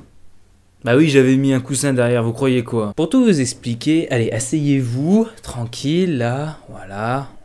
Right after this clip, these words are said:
on va se caler, bien. Euh, les jeux vidéo, ça fait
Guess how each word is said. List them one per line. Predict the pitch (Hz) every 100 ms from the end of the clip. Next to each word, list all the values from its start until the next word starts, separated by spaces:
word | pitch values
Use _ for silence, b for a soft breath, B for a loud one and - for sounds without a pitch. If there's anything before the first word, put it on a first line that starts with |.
| -
on | 143
va | -
se | -
caler, | 104 110 160 B B B B -
bien. | 104 110 170 202 - B B B B B B B B B -
Euh, | 135 117 107 107
les | 151
jeux | 214
vidéo, | 214 147 123 151 277 311 - - _ - - - - - _ - -
ça | - -
fait | 170 - 208 220 233 240